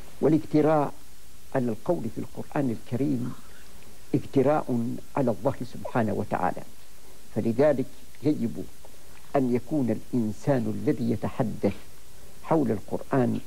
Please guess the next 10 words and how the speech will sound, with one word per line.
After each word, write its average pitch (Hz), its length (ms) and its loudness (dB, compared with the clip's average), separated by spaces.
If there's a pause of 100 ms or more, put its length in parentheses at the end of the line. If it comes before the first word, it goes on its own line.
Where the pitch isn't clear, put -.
(200)
خبيراً 107 460 2 (920)
عارفاً، 127 560 4 (560)
لا 147 120 4
بد 131 240 0
من 120 260 0
أن 123 120 4
يكون 131 280 2
ملماً 113 640 2
بالقرآن 107 640 0
نفسه، - 300 -2